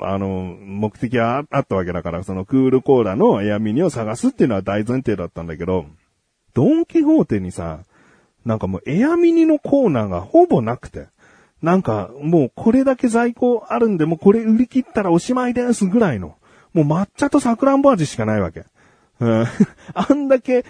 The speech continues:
そのなんか色々なフレーバーがあることがエアミニの売りだったはずなのに、もう抹茶とさくらんぼ味しかなくてね。で、もうなんか新しいさ、同じような大きさの新しい、そのミニシーシャに侵食されてたわけ。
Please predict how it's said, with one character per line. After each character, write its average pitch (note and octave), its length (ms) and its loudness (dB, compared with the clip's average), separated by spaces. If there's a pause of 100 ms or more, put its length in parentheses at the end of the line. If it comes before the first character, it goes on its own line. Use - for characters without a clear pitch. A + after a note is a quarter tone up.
そ A#3 160 2
の A#3 120 6
な B3 80 2
ん - 20 -4
か F3+ 80 0
色 G#3 240 6
々 C#4+ 160 4
な C#4+ 80 4
フ B3 160 2
レ C4+ 160 4
ー - 20 -2
バ C4+ 180 2
ー - 20 -4
が C4+ 120 0
あ C#4+ 40 2
る C4+ 80 0
こ G3 120 4
と F#3 100 2
が D3 140 4
エ E3+ 120 4
ア G#3+ 80 4
ミ A3+ 140 4
ニ A#3 120 4
の A3+ 80 4
売 G3 140 4
り A#3+ 80 2
だ B3 120 0
っ - 60 -8
た F3 160 -2
は E3+ 60 2
ず D#3+ 100 -2
な D#3+ 120 0
の C3 120 2
に、 G#2+ 300 -2 (320)
も F3+ 180 2
う - 20 2
抹 G3+ 360 0
茶 F4+ 140 2
と - 140 2
さ C4+ 140 0
く C#4+ 100 -2
ら D4+ 80 4
ん D4 80 -2
ぼ C#4+ 100 4
味 E3+ 160 2
し - 80 -8
か B2 80 -2
な A2+ 140 0
く - 80 -20
て F2 80 -8
ね。 G2 160 -6 (720)
で、 A#2+ 360 -2
も B2+ 220 2
う - 20 0
な C3 120 -2
ん - 20 -12
か B2 200 -4
新 A3+ 220 0
し A3+ 180 0
い D#3+ 40 2
さ、 B2+ 200 0
同 E3+ 260 2
じ F#3 80 0
よ F3 60 4
う D#3 40 2
な B2 80 0
大 B2+ 160 0
き - 80 -18
さ C3+ 140 -4
の C#3 180 0
新 A3 360 -6
し G#3+ 500 2
い、 - 40 -8 (240)
そ A2 140 -2
の G#2+ 300 0
ミ B2 180 2
ニ C#3 140 2
シ C#3+ 240 -4
ー - 20 -2
シ A2 140 -8
ャ F#2 60 -6
に G#2 200 -4
侵 A#3+ 240 4
食 - 180 -2
さ G#3+ 140 -2
れ F3+ 80 2
て E3+ 120 0
た F#2+ 80 -4
わ D#2+ 100 -8
け。 - 140 -16